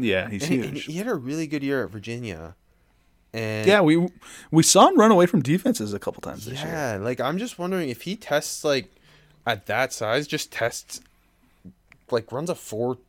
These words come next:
Speaker 2: If he runs faster than Jalen Wydermyer, <laughs> I don't know. And he, he, he's a physical, willing blocker. I just think he's got, he's an interesting day three guy.
Speaker 1: I think he's gonna do more than just get on the radar.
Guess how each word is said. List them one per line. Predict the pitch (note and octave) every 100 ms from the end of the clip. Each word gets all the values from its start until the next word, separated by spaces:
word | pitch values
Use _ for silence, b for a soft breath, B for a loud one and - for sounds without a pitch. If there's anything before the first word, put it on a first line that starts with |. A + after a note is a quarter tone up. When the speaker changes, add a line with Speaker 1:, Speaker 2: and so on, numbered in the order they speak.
| _ _ -
Speaker 2:
If | D#3
he | B3
runs | F4 F#4+
faster | - C#3 D#3 E3+
than | D#3+
Jalen | F2+ A#2+ C#3 A#2+
Wydermyer, | F2+ A2+ C#3 D3+ B3 E4+ - b b b
<laughs> | b b b -
I | D3+
don't | D3+
know. | B2+ G#2+ E2 - _
And | C3+ C3+ _ _
he, | G#2+ B2+ D#3
he, | B2+ C3+ D#3 E3 D#3+ - _
he's | B2+ D3+
a | D#3 _ _ _ _
physical, | D3+ D#3 F#3+ G3 E3
willing | A2 A2+ A#2+ A2+
blocker. | F2+ F#2 G#2+ B2
I |
just | A#2 B2+
think | C#3
he's | D#3 C#3
got, | C#3+ C#3+ C#3 F2+
he's | A#2+ -
an | -
interesting | A#2+ B2 A#2+ A#2+
day | G#2 G2
three | F#2+ F2
guy. | E2 D#2 B B B _
Speaker 1:
I | - - C3+ C3+
think | F#3+
he's | G#3+
gonna | G#3 F3
do | D3
more | C#3 B2 B2
than | A#2+ A2 G#2+
just | - A2+ -
get | G#2+
on | G2+
the | F#2+
radar. | F#2 F#2 F#2+ G2